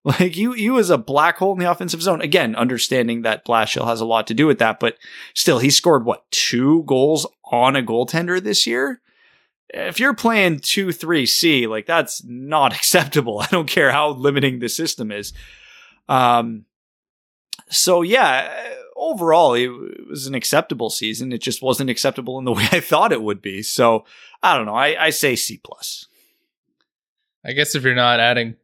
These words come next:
Speaker 2: putting up points, you gotta make it up in some other area of the, the game of hockey. So if he wasn't gonna score, he may as well try and get in some, some fights or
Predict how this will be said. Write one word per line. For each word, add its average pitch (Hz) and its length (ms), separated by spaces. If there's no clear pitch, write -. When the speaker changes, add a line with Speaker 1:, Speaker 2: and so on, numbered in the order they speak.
Speaker 2:
putting 127 260
up 113 180
points, 117 440
you 113 100
gotta 113 280
make 110 240
it 110 100
up 104 260
in 101 120
some 113 220
other 104 240
area 98 480
of 113 240
the, 98 340
the 113 100
game 107 240
of 104 120
hockey. 104 480
So 95 420
if - 60
he 101 100
wasn't 143 260
gonna 117 180
score, 104 720
he 131 60
may 117 180
as 127 140
well 117 160
try 117 300
and 110 120
get 117 200
in 117 80
some, 98 340
some 113 220
fights 107 540
or 92 280